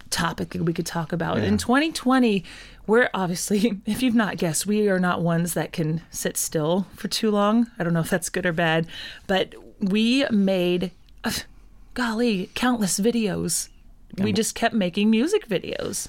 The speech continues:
Speaker 2: And we had a lot of concerts. We had, uh, a lot of, uh, living room concerts
Speaker 1: Yes.
Speaker 2: during covid.
Speaker 1: I really enjoyed those.
Speaker 2: Well, I'd like to do some again.
Speaker 1: Well, maybe we
Speaker 2: Yeah.
Speaker 1: turn a couple of these sessions into some more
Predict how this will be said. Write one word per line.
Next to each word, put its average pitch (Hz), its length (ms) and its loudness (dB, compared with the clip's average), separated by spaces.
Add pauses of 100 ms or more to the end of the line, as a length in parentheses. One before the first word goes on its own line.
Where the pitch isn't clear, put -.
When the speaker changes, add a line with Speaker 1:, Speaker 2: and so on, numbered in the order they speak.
(120)
Speaker 2:
And 165 120 0
we 165 80 0
had 120 100 -2
a 117 40 0
lot 113 140 -2
of - 60 -8
concerts. 101 520 -4
We 107 80 -4
had, 101 160 -6
uh, 104 40 -2
a 107 100 -2
lot 113 180 -2
of, 101 200 -8
uh, 92 100 -4
living 135 300 0
room 101 200 -2
concerts 339 320 2
Speaker 1:
Yes. 427 420 4
Speaker 2:
during 92 420 0
covid. 85 500 -4
Speaker 1:
I 247 80 0
really 466 280 2
enjoyed 190 480 -4
those. 135 560 -2 (320)
Speaker 2:
Well, - 320 0
I'd - 300 -6
like - 260 -4
to 110 80 -8
do 127 220 -2
some 170 320 0
again. 202 320 0
Speaker 1:
Well, 233 100 4
maybe 262 380 4
we 294 140 2
Speaker 2:
Yeah. - 40 0
Speaker 1:
turn 226 420 2
a - 120 -2
couple 214 320 0
of 185 100 -2
these 214 240 -2
sessions 185 640 0
into 185 340 -2
some 202 220 0
more 190 440 0